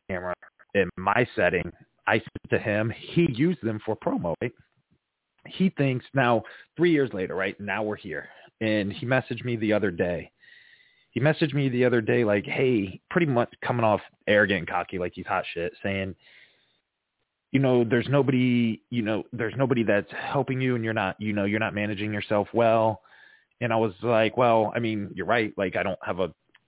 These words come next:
promoter. I don't have a manager." And he's like, "Well, you should have let me do that because I can do it better." Okay. So I was nice. "Okay, show me. Show me what you have." I mean, you still can, you know, nobody's stopping you. And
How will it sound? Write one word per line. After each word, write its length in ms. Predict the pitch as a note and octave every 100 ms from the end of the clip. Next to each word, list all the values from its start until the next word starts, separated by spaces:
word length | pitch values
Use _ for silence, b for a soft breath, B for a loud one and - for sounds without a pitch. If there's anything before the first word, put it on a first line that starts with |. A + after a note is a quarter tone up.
| _ -
promoter. 400 | F2 G2 A2+ F#2+
I 100 | F#2+
don't 140 | F#2
have 180 | G2 F2+
a 40 | E2
manager." 520 | G#2+ B2 F2+ F#2+ G2 B B B
And 460 | A#2 A#2 A2 G#2+ G#2+
he's 220 | B2+ A#2
like, 160 | A2 G#2+
"Well, 200 | A2 A2
you 140 | A2+
should 140 | - A#2+
have 80 | A2
let 200 | F#2 F#2+
me 120 | G#2+
do 120 | G2+
that 240 | G2 G2+
because 180 | F2 -
I 80 | F#2+
can 120 | - F#2
do 80 |
it 100 | E2+
better." 280 | A2 A2+ A2
Okay. 240 | B2+ - D#3 - -
So 160 | D3 -
I 60 |
was 140 | D4+ -
nice. 180 | B2+ -
"Okay, 300 | D#3+ D#3+ D#3 - _ -
show 80 | F#3+
me. 180 | G#3+ - _ _ -
Show 100 | C3
me 80 | D3
what 140 | C#3
you 60 | -
have." 160 | - -
I 40 | B2
mean, 220 | B2 A#2+ -
you 120 | A#2+
still 220 | - C3
can, 380 | - B2 D3+ C3+ - _ _ -
you 80 | A2
know, 140 | A2
nobody's 320 | A#2 G#2+ A#2+ -
stopping 300 | B2 - A2
you. 100 | C3 B B B B B B B B B B B _ _ -
And 460 | C3+ B2+ A2 G#2